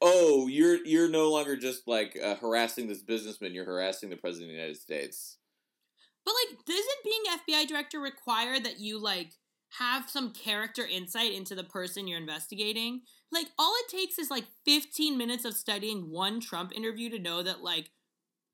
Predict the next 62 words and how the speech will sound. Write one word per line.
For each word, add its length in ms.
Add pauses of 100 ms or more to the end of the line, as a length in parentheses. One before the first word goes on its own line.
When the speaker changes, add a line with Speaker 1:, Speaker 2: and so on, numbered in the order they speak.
(120)
Speaker 2:
to 160 (120)
rattle 380
him 180
in 200
any 280
way, 340
he's 220
gonna, 260
like, 240 (260)
turn 200 (100)
on 140
you. 200
I 100
mean, 140
this 160
dude 240
is, 180
like, 220 (680)
I 60
don't 100
know, 60
if 160
you're 100
gonna 180
do 80
an 60
investigation, 640
it 60
better 180
be 120
quiet. 560
Not 180
that 200
anything 400
about 240
it 100
could 260
be 100
quiet, 500
but, 160
Speaker 1:
Yeah, 220
Speaker 2:
like, 20
Speaker 1:
exactly. 580 (560)
Speaker 2:
that 160
strategy 480
is 200
just 260
dumb. 300
I 60
mean, 120
I 60
think 280
Comey's 340
problem 340
is 60
that 120
he 80
doesn't 300
know 100
how 100
to 80
do 140